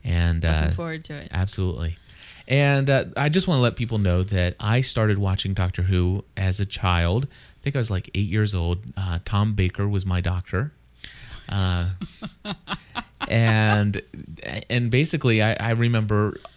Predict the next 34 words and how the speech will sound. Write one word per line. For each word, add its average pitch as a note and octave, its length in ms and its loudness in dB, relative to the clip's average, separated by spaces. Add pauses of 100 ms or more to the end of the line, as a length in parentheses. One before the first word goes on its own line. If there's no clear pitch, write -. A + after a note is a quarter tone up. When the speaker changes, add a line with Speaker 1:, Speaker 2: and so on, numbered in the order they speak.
(200)
Speaker 1:
consistently A#2+ 920 -2
watching F2 360 -2
it. E2+ 140 -2
At G#2 220 0
one A#2+ 220 2
point A#2+ 300 -2
in G2+ 300 -2
time, G2 460 0 (380)
I - 40 -4
was A#2+ 120 0
probably C3 260 2
about G2+ 200 2
eleven G2+ 680 2
or F#2 120 -2
twelve G2+ 360 -2
years G2 220 0
old. F2 300 0
I F#2 100 -2
think A2+ 340 -2
I G2 100 2
had F#2 260 0
more G2+ 400 2
than, F2+ 600 0 (1080)
I - 60 -12
probably A3+ 260 2
had E3+ 160 6
more C3 260 8
than C3 160 2
a A2+ 40 6
hundred B2 560 4
episodes C3+ 640 2
of A2+ 100 -2
Doctor A2 360 2
Who A2 380 4